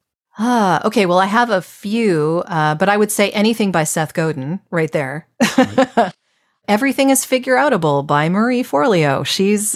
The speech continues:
Speaker 1: she's really put it down on paper and put her money where her mouth is. And it's a good book. So
Speaker 2: Hmm.
Speaker 1: I do highly recommend it. As for podcasts, every morning I listen to something called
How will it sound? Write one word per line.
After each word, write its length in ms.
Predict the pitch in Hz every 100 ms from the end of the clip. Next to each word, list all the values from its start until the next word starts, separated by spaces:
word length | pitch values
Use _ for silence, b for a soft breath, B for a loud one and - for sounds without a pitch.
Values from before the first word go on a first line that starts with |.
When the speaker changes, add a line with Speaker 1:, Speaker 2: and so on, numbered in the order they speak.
| -
Speaker 1:
she's 300 | - 202 180
really 240 | 180 196
put 200 | 196 208
it 100 | 190
down 240 | 180 175 185
on 140 | 180
paper 440 | 202 233 220 135 139
and 440 | 151 151 151 151 - -
put 200 | - 170
her 560 | 165 156 151 151 - -
money 380 | 147 160 185 180
where 180 | 170 160
her 60 |
mouth 300 | 156 196 220
is. 380 | 151 135 139 - -
And 200 | 175 170 -
it's 160 | 185
a 60 | 196
good 260 | 175 214 214
book. 320 | 196 - - _ _ -
So 160 | -
Speaker 2:
Hmm. 40 | 160
Speaker 1:
I 40 |
do 140 | 151 170
highly 320 | 170 165 156
recommend 420 | 151 151 151 147
it. 160 | 139 - _ _ _
As 260 | 190 208 220
for 480 | - 196 170 160 -
podcasts, 880 | - 285 311 311 185 160 151 - - -
every 360 | 214 247 294 302
morning 440 | 220 208 202 196
I 140 | - 170
listen 320 | 180 180 185
to 100 | 180
something 400 | 165 170 170 160
called 440 | - 156 147 143